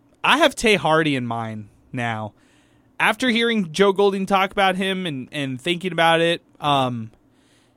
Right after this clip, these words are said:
Tay Hardy, you can make the arguments for and against him. The arguments for him is he was utep's leading scorer this year. He was utep's, uh, you know,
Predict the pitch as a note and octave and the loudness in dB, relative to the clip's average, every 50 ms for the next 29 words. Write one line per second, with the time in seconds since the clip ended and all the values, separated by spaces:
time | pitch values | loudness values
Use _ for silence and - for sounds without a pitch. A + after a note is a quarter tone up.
0 | _ _ - - A#3+ C4 A3+ G#3 A#3+ B3 B3 A#3+ A#3+ A#3 A3 C#3+ E3 F3+ F3 G#3+ | _ _ -2 0 2 2 4 6 6 6 8 6 2 -2 -4 -4 -6 -2 -2 -2
1 | G3+ - - G#3+ G3 G3 G3+ G3+ - - G#3 F3+ - F3+ F#3+ F#3+ F3+ F#3+ F#3+ F#3 | -2 0 0 0 0 0 -2 -2 -4 -6 -6 -4 -2 0 0 0 -2 -2 -4 -4
2 | E3 - - - - F3+ F#3 G3 F#3+ - E3 D#3 D3+ D3 C#3 D3 D3+ D3+ D#3 - | -6 -8 -10 -6 -2 0 2 2 0 0 -4 -6 -8 -6 -4 -4 -4 -4 -4 -8
3 | - - - D3 B2 A#2 A#2 A#2 A#2 _ _ _ _ _ _ _ - D3+ G3 G3+ | -12 -10 -8 -6 -6 -6 -6 -10 -14 _ _ _ _ _ _ _ -2 -2 0 0
4 | - - G3 A3 A3 G3+ A3 G#3+ G#3 G3 F#3 - - - G3 G3 G#3+ G#3+ F#3+ F3+ | 0 2 2 2 2 2 0 -2 -2 -2 -4 -6 -4 0 2 2 4 2 2 0
5 | E3 D#3+ D#3 D#3 D3 - - - F3+ F3+ E3+ E3 D3+ - - D#3+ F3 F#3 - A3+ | 0 0 0 -2 -4 -4 -4 -6 -4 -2 -2 -2 -2 -4 -6 -6 -6 -4 -4 -4
6 | G#3+ F3+ - F#3+ G#3 A3 G#3+ G3+ - - - D#3+ D#3 G#3 B3+ C#4+ A3 D3+ C3 A#2+ | -4 -4 -4 -4 -4 -4 -4 -4 -6 -6 -6 0 2 2 4 4 2 0 -2 -4
7 | - - - A#2 G#2+ G#2 G2 - - - F3+ G#3+ A3 G#3 D#3+ C#3+ D#3+ G3 G#3 - | -4 -4 -4 -6 -6 -6 -8 -12 -4 -2 0 2 2 2 2 0 -2 -4 -2 0
8 | A#3+ A3 F3 - - - - - - F#3 F#3 F3+ F3 E3 E3+ D#3 D#3+ E3+ F#3+ G3 | 0 0 0 -2 -6 -8 -6 -6 -2 0 2 2 2 2 0 -4 -4 -4 -4 -4
9 | F#3+ | -4